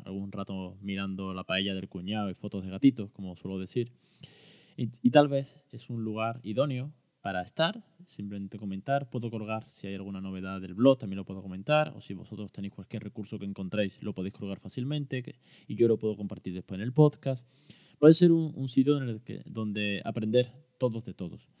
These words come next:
Con lo cual, si os, os apetece la idea de, eh, que cree un grupo de amigos, por así decirlo, oyentes, lectores, suscriptores, de Crecer en Inglés en Facebook, no habría mucho problema. Lo que sí aprovecho para deciros es que está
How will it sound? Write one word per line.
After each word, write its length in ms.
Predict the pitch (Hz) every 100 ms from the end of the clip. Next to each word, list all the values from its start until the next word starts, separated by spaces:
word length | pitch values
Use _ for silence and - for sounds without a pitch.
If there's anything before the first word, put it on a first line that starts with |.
| _ - - _ _
Con 80 | 131
lo 80 | 127
cual, 220 | 131 151
si 200 | - 123
os, 200 | 113 - _
os 160 | 120 110 127
apetece 680 | 120 107 135 - 107 92 - _
la 240 | 104 104
idea 360 | 98 107 110 104
de, 420 | 98 123 120 110
eh, 520 | - 98 95 90 87 87 _ _
que 140 | 107
cree 160 | 104 117
un 160 | 120
grupo 380 | 117 131 135 101
de 360 | 95 98 95 -
amigos, 540 | 78 90 131 117 95 -
por 140 | 92
así 120 | 104
decirlo, 460 | 101 - 117 107 92 -
oyentes, 400 | 101 117 107 92
lectores, 400 | 87 - 110 98
suscriptores, 560 | 101 104 - 98 101 - - - - -
de 160 | 117
Crecer 280 | 113 95 113
en 40 |
Inglés 280 | 113 113 117
en 100 | 120
Facebook, 340 | 123 120 131 - 143 - - -
no 180 | - 123
habría 180 | 120 123
mucho 280 | 117 113 110
problema. 360 | 90 82 82 - _ _ - - _
Lo 160 | - 123
que 80 | 117
sí 80 | 156
aprovecho 500 | 156 156 170 - 131
para 160 | 127
deciros 400 | 113 - 131 120
es 140 | - -
que 120 | 127
está 840 | 120 - 113 110 117 117 110 92